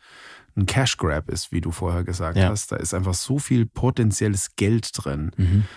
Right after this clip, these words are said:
Speaker 1: Dass du halt nach drei Jahren kannst du dann einfach auch wieder in New York spielen und
Speaker 2: Ja.
Speaker 1: die Leute kommen wieder. Die Rolling Stones fahren diese Story seit neunzehnhunderteinundachtzig
Speaker 2: Ja.
Speaker 1: mit,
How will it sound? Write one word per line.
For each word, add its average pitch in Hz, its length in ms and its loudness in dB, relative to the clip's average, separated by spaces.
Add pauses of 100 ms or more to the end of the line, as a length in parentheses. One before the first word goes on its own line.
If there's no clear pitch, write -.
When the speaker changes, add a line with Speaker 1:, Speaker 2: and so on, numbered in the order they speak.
(340)
Speaker 1:
Dass 92 120 -2
du 98 120 0
halt 95 160 2
nach 95 120 0
drei 95 260 0
Jahren 104 340 2
kannst 110 280 -2
du 117 40 -2
dann 110 180 2
einfach 104 300 -2
auch - 180 -2
wieder 143 240 2
in 87 100 2
New 87 100 2
York 85 280 0
spielen 117 360 -2
und 110 40 4
Speaker 2:
Ja. 98 100 6
Speaker 1:
die - 60 0
Leute 95 260 0
kommen 110 360 0
wieder. 123 240 0
Die 92 160 0
Rolling 95 320 2
Stones 113 400 0
fahren 107 340 2
diese 110 220 0
Story 107 320 0
seit 113 220 2
neunzehnhunderteinundachtzig 110 1300 0
Speaker 2:
Ja. 95 140 6
Speaker 1:
mit, 92 100 -2